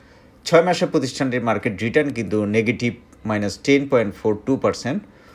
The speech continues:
প্রথম প্রান্তিকে প্রতিষ্ঠানটির শেয়ার প্রতি আয় করেছিল ষাট টাকা তেরো পয়সা, দ্বিতীয় প্রান্তিকে কিছুটা কমেছে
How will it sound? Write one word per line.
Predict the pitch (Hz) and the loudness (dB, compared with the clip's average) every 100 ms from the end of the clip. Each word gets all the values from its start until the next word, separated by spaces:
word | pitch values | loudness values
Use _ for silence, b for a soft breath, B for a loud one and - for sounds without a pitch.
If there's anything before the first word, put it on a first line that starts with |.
| b - | b -2
প্রথম | 143 175 | 0 0
প্রান্তিকে | 175 151 139 120 | 2 0 0 -4
প্রতিষ্ঠানটির | 123 123 101 - 117 110 104 | -4 -6 -6 -4 -4 -2 -4
শেয়ার | - 107 | -2 -2
প্রতি | 104 107 | 2 2
আয় | 104 | 2
করেছিল | - 107 - 110 110 | 0 -4 -4 0 2
ষাট | 107 - 107 | 2 -2 -6
টাকা | 107 98 | -4 -4
তেরো | - 113 | -2 -2
পয়সা, | 117 117 156 | -2 -2 0
দ্বিতীয় | 160 127 110 | -2 -4 -4
প্রান্তিকে | - 104 95 90 90 | -4 -4 -4 -6 -8
কিছুটা | 95 - 104 | -8 -4 -4
কমেছে | - - 113 123 - 165 | -2 2 2 2 2 2